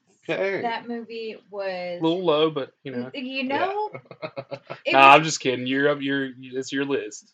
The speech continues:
Speaker 2: beautifully devastating. The fashion was phenomenal. I love, I mean, I'm a sucker for any story where there's a queer kid just trying to get love from their parents. So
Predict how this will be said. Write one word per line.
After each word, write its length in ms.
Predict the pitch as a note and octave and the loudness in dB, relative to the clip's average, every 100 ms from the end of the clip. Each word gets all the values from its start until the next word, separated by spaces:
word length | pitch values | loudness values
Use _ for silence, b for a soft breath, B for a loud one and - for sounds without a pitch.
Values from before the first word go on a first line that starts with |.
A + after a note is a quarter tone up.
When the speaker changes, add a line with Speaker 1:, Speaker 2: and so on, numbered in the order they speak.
| A#3 | -14
Speaker 2:
beautifully 580 | D4 F#4+ G4 D#4 D#4+ A#3+ | -10 -10 -10 -18 -18 -10
devastating. 1000 | G#3+ A3+ C#4+ _ C4 C4+ C4+ C4 C4+ B3+ - A#3 | -10 -8 -16 _ -8 -8 -10 -12 -14 -16 -20 _
The 80 | A3 _ | -20 _
fashion 380 | G3+ F#3+ - A3 A3 | -12 -12 -14 -20 -20
was 140 | G3+ G3+ _ _ | -20 -20 _ _
phenomenal. 680 | F#3 F3+ F3+ G3+ G3+ G#3 - | -20 -20 -20 -20 _ -20 -20
I 180 | G3 F#3+ | -16 -14
love, 300 | F#3 F#3 F#3+ F3+ _ _ _ _ _ _ _ _ _ _ _ | -14 -14 -14 -16 _ _ _ _ _ _ _ _ _ _ _
I 60 | G3 | -20
mean, 200 | F#3 F3 F3+ | -20 -20 -20
I'm 80 | |
a 80 | F#3+ | -20
sucker 460 | - F#3 - G3 A3+ | -18 -20 -14 -14 -12
for 100 | F#3+ | -12
any 540 | F3+ F#3 F#3 F#3+ F#3+ - | -12 -14 -14 -14 -16 -20
story 320 | _ F#3+ F#3 | _ -10 -8
where 340 | F3+ F3+ F3+ - _ | -8 -10 -12 -16 _
there's 220 | F3+ F3 | -16 -16
a 60 | F3 | -18
queer 280 | - F#3 F3+ | -16 -16 -14
kid 260 | F#3+ F3+ F3 | -10 -12 -12
just 200 | F3+ - | -20 -16
trying 160 | E3+ | -16
to 40 | F3 | -12
get 160 | E3 | -12
love 160 | F3 F3 | -12 -14
from 120 | F#3+ | -16
their 140 | F3+ F3 | -20 -20
parents. 480 | F3+ E3+ E3 _ _ _ | -18 -18 -18 _ _ _
So 440 | F#3 F3 E3 D#3+ | -10 -8 -8 -10